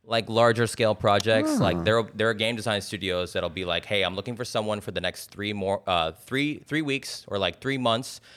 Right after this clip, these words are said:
Speaker 1: high engagement. I need thirty, forty hours at least a week. We're gonna be making X amount of things." And they'll put, like, a pay rate. It's like, "Oh, you'll be getting fifteen thousand dollars," something like that.
Speaker 2: Very cool.
Speaker 1: Um, but a lot of the things that pop up for me is like, "I need someone to make an N F T." And then they'll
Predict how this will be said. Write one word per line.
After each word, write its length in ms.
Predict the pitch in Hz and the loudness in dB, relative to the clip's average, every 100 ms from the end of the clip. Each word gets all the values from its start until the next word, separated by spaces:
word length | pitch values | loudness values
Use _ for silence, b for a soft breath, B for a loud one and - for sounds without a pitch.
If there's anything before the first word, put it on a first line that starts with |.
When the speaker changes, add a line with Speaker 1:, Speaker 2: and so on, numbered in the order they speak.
| B | B
Speaker 1:
high 240 | - 113 | 0 0
engagement. 500 | 110 104 107 92 101 | 2 0 -2 0 -2
I 60 | 87 | -2
need 160 | 95 87 | -4 -2
thirty, 240 | 113 101 | -2 -2
forty 260 | 104 104 98 | -2 -2 0
hours 240 | 95 95 | 0 -2
at 80 | 98 | -4
least 200 | 95 - | -6 -6
a 40 | |
week. 220 | 92 90 | -6 -6
We're 60 | 92 | -6
gonna 160 | 92 92 | -6 -4
be 80 | |
making 280 | 90 87 87 | -2 -4 -6
X 180 | 85 - | -10 -8
amount 160 | 85 78 | -8 -8
of 60 | |
things." 360 | - 73 73 - | -8 -10 -10 -14
And 320 | 82 78 82 | -14 -12 -8
they'll 140 | 92 87 | -6 -4
put, 180 | - - | -6 -8
like, 100 | 82 | -8
a 40 | |
pay 220 | - 87 | -6 -4
rate. 180 | 85 80 | -2 -4
It's 140 | - | -6
like, 160 | 87 78 | -10 -8
"Oh, 100 | 143 | -8
you'll 140 | 123 | -8
be 80 | 110 | -8
getting 240 | 110 110 104 _ | -10 -10 -12 _
fifteen 260 | - 143 135 | -12 -10 -6
thousand 280 | 117 117 104 | -4 -4 -4
dollars," 340 | 76 - - | -6 -6 -10
something 160 | - 69 | -12 -12
like 120 | - | -12
that. 240 | - - - B | -12 -12 -12 B
Speaker 2:
Very 160 | 165 113 | 0 0
cool. 220 | - 95 - _ | -4 -8 -8 _
Speaker 1:
Um, 520 | 90 87 85 82 82 85 | 0 2 2 0 -6 -2
but 140 | 113 | 2
a 80 | 110 | 4
lot 380 | 104 104 113 123 | 4 2 2 2
of 80 | 110 | 0
the 80 | |
things 240 | 107 113 98 | -2 -4 -2
that 160 | 98 | -4
pop 200 | 104 90 90 | -2 -2 -2
up 140 | 85 | -6
for 120 | - | -8
me 140 | 85 80 | -10 -8
is 180 | 80 82 | -8 -8
like, 260 | 78 - - | -8 -10 -10
"I 20 | |
need 220 | 175 202 | -10 -8
someone 220 | - 214 | -6 -4
to 60 | 175 | -4
make 160 | 196 202 | -4 -4
an 80 | |
N 120 | 214 214 | -2 -2
F 80 | |
T." 400 | - 262 240 113 | -4 -4 -4 -4
And 180 | 85 107 | -6 -4
then 120 | 107 | -2
they'll 100 | 104 | 2